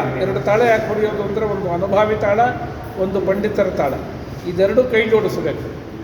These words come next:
ಎರಡು ಕೈ ಸೇರಿದರೆ ಚಪ್ಪಾಳೆ. ಮಧ್ವರು ಕೂಡ ಅವರ ಕೈಯಲ್ಲಿ ಎರಡನ್ನು ತೋರಿಸಿದ್ದಾರೆ,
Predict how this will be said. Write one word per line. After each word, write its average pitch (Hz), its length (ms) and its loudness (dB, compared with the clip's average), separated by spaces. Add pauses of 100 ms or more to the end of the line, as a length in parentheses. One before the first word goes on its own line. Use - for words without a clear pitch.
(140)
ಎರಡು 214 240 2
ಕೈ 233 240 0
ಸೇರಿದರೆ 220 600 0
ಚಪ್ಪಾಳೆ. 170 440 0 (560)
ಮಧ್ವರು 202 400 2
ಕೂಡ 226 220 2 (560)
ಅವರ 185 200 4
ಕೈಯಲ್ಲಿ 214 480 0
ಎರಡನ್ನು 208 440 0
ತೋರಿಸಿದ್ದಾರೆ, 160 480 0